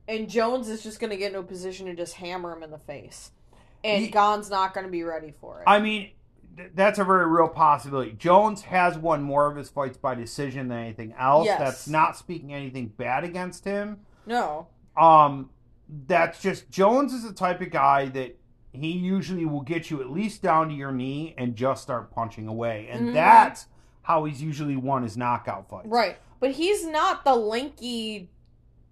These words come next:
Speaker 1: twenty-something-year-old boy that
Speaker 2: No.
Speaker 1: he used to be. He's strong.
Speaker 2: Yeah, if you look at him now, that, that brings out,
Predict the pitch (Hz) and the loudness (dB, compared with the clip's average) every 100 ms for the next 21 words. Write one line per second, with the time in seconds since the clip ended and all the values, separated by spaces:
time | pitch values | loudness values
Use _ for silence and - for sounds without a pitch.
0 | _ _ _ - 247 254 262 254 247 233 | _ _ _ -6 -2 -2 -2 -4 -6 -6
1 | 226 220 208 208 196 185 185 - 208 254 | -6 -6 -2 -2 -2 -6 -12 -2 2 4
2 | 240 156 139 113 98 226 294 - 190 156 | 4 2 2 0 -2 -6 -8 -8 -8 -8
3 | 127 - _ _ _ _ _ _ - 254 | -12 -18 _ _ _ _ _ _ -12 -4
4 | 349 466 277 - - - - - 220 202 | 2 2 0 -8 -10 -10 -12 -6 0 6
5 | 302 285 185 202 160 - - - - 165 | 8 6 4 -4 -14 -18 -20 -20 -12 0
6 | 185 185 175 151 151 170 170 226 269 240 | 4 8 8 8 4 -4 -2 -2 2 2
7 | 220 208 175 160 160 147 147 - - - | 2 6 6 6 4 2 2 -2 -14 -2
8 | 165 180 175 - 185 202 214 196 165 151 | 2 4 2 0 0 2 0 0 4 2
9 | - | 2